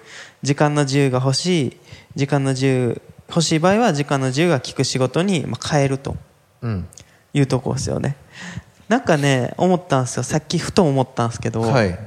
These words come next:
Speaker 1: この街って結構、なんかすごい街じゃないですか。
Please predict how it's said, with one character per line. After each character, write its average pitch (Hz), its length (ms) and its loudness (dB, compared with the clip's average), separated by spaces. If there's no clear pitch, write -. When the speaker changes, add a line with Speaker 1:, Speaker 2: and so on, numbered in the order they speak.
Speaker 1:
こ 196 120 2
の 196 120 4
街 196 300 2
っ - 120 -16
て 127 140 -2
結 156 300 -2
構、 123 500 0
な 131 140 0
ん 127 60 -4
か 123 120 -6
す 135 160 -2
ご 139 160 2
い 117 80 0
街 120 320 -4
じ - 80 -2
ゃ 110 60 0
な 113 120 -2
い 110 40 -2
で 117 40 -8
す - 80 -14
か。 120 240 -6